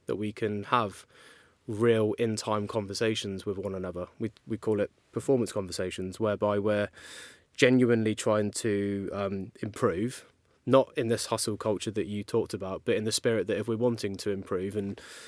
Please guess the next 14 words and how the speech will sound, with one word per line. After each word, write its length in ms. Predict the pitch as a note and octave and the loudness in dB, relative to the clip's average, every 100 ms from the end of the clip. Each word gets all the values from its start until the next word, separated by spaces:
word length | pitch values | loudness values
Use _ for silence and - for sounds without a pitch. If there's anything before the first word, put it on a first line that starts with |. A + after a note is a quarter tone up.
| - _ _ | -20 _ _
things 400 | - D3+ C3 A#2 | 6 8 8 6
changing 400 | C3+ B2 A#2 A#2+ | 4 4 6 4
constantly 920 | - A#2+ A2 A2+ G2+ A2+ A2 A2 G#2+ - - - | 4 2 2 -2 2 2 2 0 -4 -12 -20 -10
with 100 | A#2 | -2
the 120 | A#2+ | 0
introduction 440 | A2+ - A#2 - A2 | 0 0 -2 -2 -4
of 100 | G2 | -4
A 160 | A#2 G#2+ | -2 0
I, 420 | G#2+ G#2+ G#2+ G#2 - - - _ - | 2 2 0 -2 -10 -20 -20 _ -4
change 360 | - B2+ A#2 A2+ | 2 4 4 0
is 80 | - | 0
constant, 580 | A#2+ G#2+ - A2 G#2 - _ _ D#3+ - - | 0 0 0 0 -2 -6 _ _ -20 -20 -6
we 100 | B2 | -4
can't 440 | A2+ B2+ A#2 G2 | 0 2 2 0